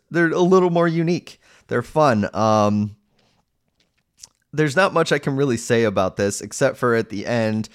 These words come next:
spoiler alert, he gets dissolved in a bat, uh, or in a vat of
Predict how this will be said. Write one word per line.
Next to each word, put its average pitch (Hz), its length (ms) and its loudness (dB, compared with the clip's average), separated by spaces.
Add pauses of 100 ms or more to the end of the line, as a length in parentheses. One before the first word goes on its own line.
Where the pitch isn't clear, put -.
(260)
spoiler 127 480 2
alert, 104 400 0 (320)
he 127 80 -8
gets 127 220 0
dissolved 110 500 4
in 107 160 0
a 101 220 2
bat, 104 480 0
uh, 95 260 2 (100)
or 107 220 4
in 104 140 2
a 104 40 0
vat 107 320 0
of 95 400 0